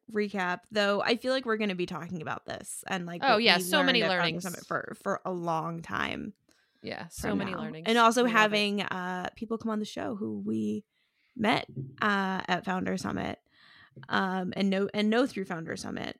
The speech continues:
Speaker 1: too. Um, 'cause there's also the, the online community, which you should totally be in a mastermind group, by the way. Like
Speaker 2: Yeah, I'm thinking about that. Like, I, I, I think that's probably a valuable thing. I'll probably do that.
Speaker 1: I think
Speaker 2: Um,
Speaker 1: so. And I think that would help
Speaker 2: yeah.
Speaker 1: with your, like,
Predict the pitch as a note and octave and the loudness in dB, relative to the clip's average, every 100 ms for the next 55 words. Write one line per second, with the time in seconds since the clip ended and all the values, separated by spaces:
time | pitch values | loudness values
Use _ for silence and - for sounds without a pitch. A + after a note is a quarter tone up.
0 | - - - - A3+ _ _ _ _ _ | -12 -4 -4 -2 -6 _ _ _ _ _
1 | - G3+ F#3+ F#3 F3 F3 F#3+ G#3+ _ - | -2 2 4 4 2 0 -2 -4 _ -8
2 | G3+ G3+ G3 F#3+ G3+ G3 F3+ - - - | -6 -2 -2 -2 -2 -2 -2 -4 -4 -2
3 | F3+ F3+ F3 G3 G3+ G3+ F3 F3 A3+ G#3+ | 0 -2 -4 -8 -8 -8 -6 0 2 2
4 | - A#3 C#4 E4+ C#4+ C4 B3+ A3+ G3+ F#3 | 2 2 2 0 0 0 0 0 -2 -2
5 | D#3+ D#3 - C#3 C#3+ A#2 - A2 G#2+ - | -4 -6 -8 -12 -10 -12 -10 -12 -12 -14
6 | A#3+ _ _ _ - - - - D#4 G4+ | -18 _ _ _ -20 -20 -20 -10 2 8
7 | F#4+ F4 D#4 E4 G4+ F#4 G4 E4 C#4+ C#4 | 10 10 8 2 0 0 2 4 4 8
8 | A3+ A3 A3+ B3 A#3 G#3 _ _ _ G#3 | 6 6 2 4 4 2 _ _ _ -4
9 | G#3+ A3 A3 D4+ B3+ A3+ - G3+ F3+ E3 | 0 2 0 -2 -2 -2 -2 -2 -2 -2
10 | D#3+ D#3+ D#3+ E3 E3 F#3 G3 F#3+ D#3+ D3+ | -2 -2 -6 -8 -8 -8 -6 -6 -6 -8
11 | D3 C#3+ - - G#3 F#3 F3+ F3 E3+ G#3+ | -8 -8 -10 -2 0 0 -2 -8 -10 -14
12 | _ _ G#3 G#3+ A#3 C#4+ C#4 C4+ C4 A#3+ | _ _ 0 2 4 4 4 4 4 4
13 | A3+ A#3+ A3 G#3+ G3+ G3 F#3 | 4 2 2 0 2 0 -4